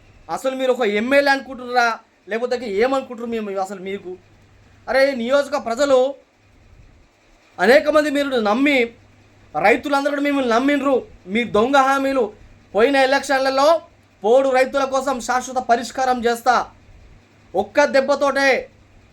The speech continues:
అని మీరు మాట్లాడినారు. గిరిజనులు, గిరిజనేతలకు ఒక్కటే ఒక దెబ్బతోటి బీజేపీకి ఓట్లేయండి, భారతీయ జనతా పార్టీకి ఓట్లేస్తే కేంద్రంలో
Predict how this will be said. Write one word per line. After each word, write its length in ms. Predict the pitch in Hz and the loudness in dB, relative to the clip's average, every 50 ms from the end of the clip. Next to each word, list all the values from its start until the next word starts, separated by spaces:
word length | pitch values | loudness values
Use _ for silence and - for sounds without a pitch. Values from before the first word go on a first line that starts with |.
| _ - | _ -8
అని 120 | 190 214 254 | -6 -4 0
మీరు 140 | 262 254 226 | 0 0 2
మాట్లాడినారు. 800 | 208 214 247 233 - 254 262 254 247 247 240 233 233 226 185 - _ _ _ _ _ _ _ _ _ - - - _ - | 2 2 0 0 0 -2 -2 0 2 2 2 2 2 0 -2 -6 _ _ _ _ _ _ _ _ _ -20 -20 -20 _ -18
గిరిజనులు, 480 | 156 156 214 254 254 233 294 294 294 311 | -10 -6 -4 -4 -2 0 0 2 2 0
గిరిజనేతలకు 720 | 320 233 202 240 240 233 262 285 285 285 285 294 269 294 | 0 0 -4 -6 -6 -2 0 0 0 0 0 -2 -2 -2
ఒక్కటే 540 | 262 190 165 165 180 202 - 277 262 277 285 | -2 -2 -2 -4 -4 -4 -2 -2 0 2 2
ఒక 200 | 269 262 262 262 | 2 2 0 0
దెబ్బతోటి 480 | 247 240 240 220 254 254 262 269 262 | -2 -2 -2 0 0 -2 -2 -2 -4
బీజేపీకి 480 | 226 180 220 233 220 262 247 269 226 220 | -4 -6 -6 -6 -4 -4 -6 -4 -2 0
ఓట్లేయండి, 640 | 220 240 240 240 254 254 254 247 262 285 302 277 - - - - - | 0 0 0 2 0 0 2 2 0 -4 -4 -6 -10 -20 -20 -20 -8
భారతీయ 400 | 143 143 185 214 254 - 254 247 | 2 4 4 6 4 2 0 -4
జనతా 220 | 226 247 247 247 254 | -4 -4 -4 -4 -2
పార్టీకి 260 | 226 254 247 214 220 | -2 -2 -4 -2 -2
ఓట్లేస్తే 720 | 214 240 220 247 254 247 240 - 262 254 240 202 - - _ - - - - - _ _ _ _ _ _ - | -2 -2 0 0 -2 -2 0 2 2 2 2 0 -2 -8 _ -20 -20 -20 -20 -20 _ _ _ _ _ _ 0
కేంద్రంలో 720 | 202 226 254 277 277 269 269 269 269 269 262 233 180 - | 2 4 4 4 2 0 0 0 2 4 4 4 4 0